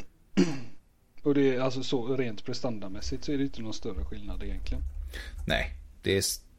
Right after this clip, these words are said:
Speaker 2: det är liksom som vi hade i S femman. Eh, för, fördelen är väl att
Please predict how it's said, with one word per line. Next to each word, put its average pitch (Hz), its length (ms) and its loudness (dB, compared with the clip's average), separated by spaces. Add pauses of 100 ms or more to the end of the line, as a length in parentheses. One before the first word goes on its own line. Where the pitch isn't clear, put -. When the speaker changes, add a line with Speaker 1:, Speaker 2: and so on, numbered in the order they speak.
Speaker 2:
det - 100 0
är 87 60 2
liksom 85 300 -2
som 85 160 -2
vi 87 60 2
hade 76 200 0
i 65 40 0
S - 180 0
femman. - 260 -4 (380)
Eh, 101 220 8
för, 180 320 2
fördelen 165 500 12
är 165 160 12
väl 143 140 12
att 139 260 12